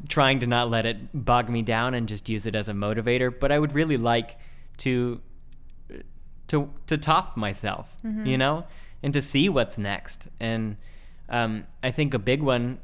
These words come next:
Speaker 1: that's, that's actually happening right now is to start the journey into more traditional film scoring and s-, somehow get that going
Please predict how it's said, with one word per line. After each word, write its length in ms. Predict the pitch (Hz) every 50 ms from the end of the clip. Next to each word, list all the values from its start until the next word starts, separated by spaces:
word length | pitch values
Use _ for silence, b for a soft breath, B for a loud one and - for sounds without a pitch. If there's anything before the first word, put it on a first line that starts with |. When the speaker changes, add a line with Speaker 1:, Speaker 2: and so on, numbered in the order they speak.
| - -
Speaker 1:
that's, 340 | 123 117 120 113 - - - -
that's 180 | - 131 117 -
actually 260 | 123 120 - - 127 113
happening 400 | 113 113 110 - 113 113 104 104
right 180 | 104 104 101
now 220 | 104 110 120 120 110
is 200 | 101 120 120 -
to 380 | - - 131 123 120 113 107 - - - -
start 480 | - - - - 135 123 131 - 113 107
the 60 | 117
journey 420 | 101 101 113 113 113 113 110 110 107
into 480 | 104 104 101 - 110 104 101 98 95 - - - - - - - - - - - - - -
more 220 | 135 127 123 123 117
traditional 540 | - - 131 120 135 131 - - 113 101 95
film 280 | - - 101 92 92
scoring 480 | 95 - - 101 98 95 92 90 98 - B B B B B B B B B B -
and 400 | 113 113 113 110 110 104 101 -
s-, 160 | - - - - - -
somehow 680 | - - - - - - 120 113 107 107 113 110 110 104
get 280 | 92 - 117 - -
that 220 | 113 110 107 101 101
going 540 | 110 107 107 107 107 107 104 104 107 107